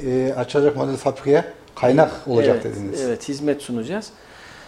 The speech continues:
Speaker 2: Ee, şöyle, biz model fabrikalar, işte bakanlığımızın koordinasyonunda çalışıyorlar. Ee, dolayısıyla biz model fabrikalar ailesi diyoruz. Hizmet etmeye çalışıyoruz ülkemize.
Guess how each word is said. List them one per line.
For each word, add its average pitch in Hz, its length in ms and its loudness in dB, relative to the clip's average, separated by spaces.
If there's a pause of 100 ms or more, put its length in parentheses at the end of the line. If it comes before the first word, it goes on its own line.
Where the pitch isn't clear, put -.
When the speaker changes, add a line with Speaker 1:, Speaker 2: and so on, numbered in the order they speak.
(140)
Speaker 2:
Ee, 156 240 2
şöyle, 196 480 4
biz 196 240 0
model 185 360 6
fabrikalar, 180 720 4
işte 160 280 0
bakanlığımızın 175 720 4
koordinasyonunda 175 920 4
çalışıyorlar. 139 680 -2 (720)
Ee, 240 40 -4 (460)
dolayısıyla 175 420 6
biz 165 140 0
model 170 320 6
fabrikalar 170 580 4
ailesi 151 580 6
diyoruz. 139 320 2
Hizmet 175 380 2
etmeye 165 300 2
çalışıyoruz 143 540 4
ülkemize. 123 640 2